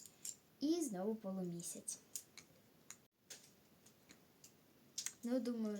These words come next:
так, це теж можна носити, але це має бути взаду. Ось так беруться передні прядки і ззаду це скріплюється. То в мене наразі дуже коротке волосся для цього, тому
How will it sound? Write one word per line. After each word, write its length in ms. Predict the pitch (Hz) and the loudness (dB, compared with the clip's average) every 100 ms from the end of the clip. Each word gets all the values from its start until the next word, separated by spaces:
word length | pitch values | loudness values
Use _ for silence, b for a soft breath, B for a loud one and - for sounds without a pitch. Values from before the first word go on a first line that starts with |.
| - | -2
так, 160 | 240 240 | -2 -2
це 120 | - | -6
теж 240 | 220 381 330 | -4 0 4
можна 280 | 233 220 | 4 4
носити, 420 | 196 196 208 - - | -2 -2 -4 -6 -10
але 280 | - 180 262 | -6 -2 0
це 160 | 285 214 | 0 0
має 220 | 185 185 | 0 -2
бути 480 | 196 196 185 180 180 | -4 -6 -4 -4 -4
взаду. 600 | 190 190 247 294 311 302 - - | -6 -4 -4 -2 -2 -4 -10 -14
Ось 140 | 214 - | -10 -6
так 220 | 196 185 | -6 -6
беруться 340 | 196 190 185 185 - | -4 -4 -6 -10 -10
передні 540 | 196 180 190 185 180 170 | -8 -6 -4 -4 -4 -6
прядки 520 | 185 214 294 - 269 B B B B | -4 -4 -4 -4 -6 B B B B
і 100 | 220 | 0
ззаду 340 | 190 190 214 220 | 2 2 2 -2
це 200 | - 180 | -2 -2
скріплюється. 680 | - 180 156 190 180 - - B B B | -2 -4 -6 -8 -12 -12 -12 B B B
То 100 | 202 | -2
в 80 | 202 | 0
мене 240 | 254 262 | 2 4
наразі 500 | 240 226 226 226 220 | 2 2 0 0 0
дуже 320 | 208 226 226 | 0 0 2
коротке 440 | 202 196 196 190 185 | 0 0 0 0 -6
волосся 440 | 180 185 277 - | -4 -2 0 0
для 180 | 330 330 | 0 0
цього, 300 | 320 330 311 | 0 0 0
тому 680 | - 185 185 202 202 196 190 | 0 -2 0 0 0 -2 -4